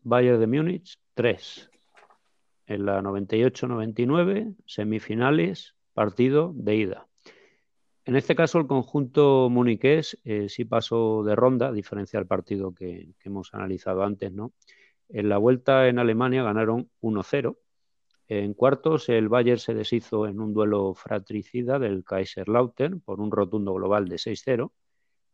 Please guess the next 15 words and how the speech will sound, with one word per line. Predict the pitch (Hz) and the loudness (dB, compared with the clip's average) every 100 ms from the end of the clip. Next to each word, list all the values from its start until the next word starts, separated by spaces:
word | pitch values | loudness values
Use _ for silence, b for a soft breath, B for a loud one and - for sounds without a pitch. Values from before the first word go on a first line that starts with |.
| - | -10
El | 92 | -6
equipo | 95 113 123 | -2 2 4
de | 113 | 4
Kiev | 135 147 - | 4 4 0
pasó | - - 113 | -8 -6 -4
a | |
las | 113 110 | -4 -2
semis | 127 127 160 - | -2 -2 -6 -6
tras | 104 98 | -8 -8
empatar | 98 92 104 107 | -6 -2 0 0
uno | 107 110 | 0 -2
uno | 120 92 | -2 -4
en | 90 | -4
el | |
Bernabéu | 90 87 92 104 123 131 | -4 -4 -4 0 0 0